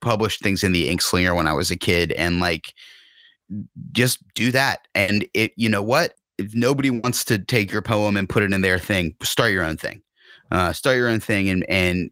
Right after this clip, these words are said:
and meet your own people and find a scene. Um, there, there are places in Rome, there are places in Atlanta, there are places, there's gonna be places in college, there's gonna be places later than that. Get together with people and make stuff. Um,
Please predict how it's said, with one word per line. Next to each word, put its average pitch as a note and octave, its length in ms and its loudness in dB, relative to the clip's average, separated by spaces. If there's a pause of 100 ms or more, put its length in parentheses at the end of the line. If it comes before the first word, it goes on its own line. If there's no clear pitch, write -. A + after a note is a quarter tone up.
and E2+ 460 -2
meet A2 180 2
your G2+ 140 0
own F#2+ 140 0
people E2+ 520 0
and E2 380 -2
find G#2 280 0
a F2+ 40 0
scene. E2+ 500 0 (440)
Um, F2 400 0
there, G2 360 0
there G2+ 100 2
are G2 60 0
places F2+ 420 0
in E2+ 100 0
Rome, F2+ 420 0 (120)
there F2 120 2
are E2+ 60 -2
places E2+ 400 -4
in E2 140 0
Atlanta, E2 480 0
there F2 120 2
are E2 60 -2
places, F2+ 300 0
there's F#2 80 0
gonna F#2 180 0
be E2+ 100 0
places F2 440 0
in E2+ 80 0
college, E2+ 400 -2
there's F2 100 -2
gonna G2 120 -2
be F2 100 0
places - 360 -2
later F2 300 0
than F2 140 -4
that. E2+ 240 0 (440)
Get A#2+ 180 0
together G2 300 2
with F#2 140 -2
people E2+ 400 -4 (100)
and F2 180 0
make E2+ 300 0
stuff. - 440 -4 (400)
Um, D#2+ 480 -2